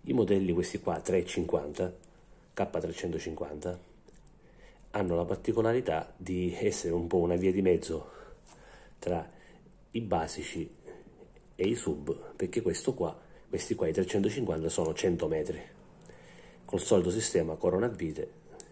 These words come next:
e fondello a vite. Qui ho sostituito solamente questo ci-, il cinturino,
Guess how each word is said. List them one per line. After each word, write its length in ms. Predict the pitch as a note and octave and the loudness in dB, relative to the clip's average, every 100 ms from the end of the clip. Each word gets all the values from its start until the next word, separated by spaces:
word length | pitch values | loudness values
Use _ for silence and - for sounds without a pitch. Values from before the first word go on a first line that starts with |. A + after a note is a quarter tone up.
| - - - - - - - - - - | -20 -20 -20 -20 -20 -20 -20 -20 -20 -6
e 100 | - | -6
fondello 460 | - E2 D#2 D2 D2 | -2 -4 -4 -6 -8
a 40 | |
vite. 460 | - D2+ - - - - - - - - - - - - - - - - - - - - | -8 -10 -10 -16 -20 -20 -20 -20 -20 -20 -20 -20 -20 -20 -20 -20 -20 -20 -20 -20 -20 -2
Qui 160 | - - | 0 2
ho 80 | |
sostituito 640 | - - - - G2+ E2 E2 | 2 2 0 0 0 0 2
solamente 480 | G#2+ G#2 D#2+ D2+ | 2 2 2 0
questo 260 | D#2+ D#2+ F#2 | -4 -4 -4
ci-, 140 | - | -4
il 240 | F2+ F2+ F2+ | -4 -2 -4
cinturino, 580 | - F2+ B2 D#2+ D#2+ | -2 2 2 2 -2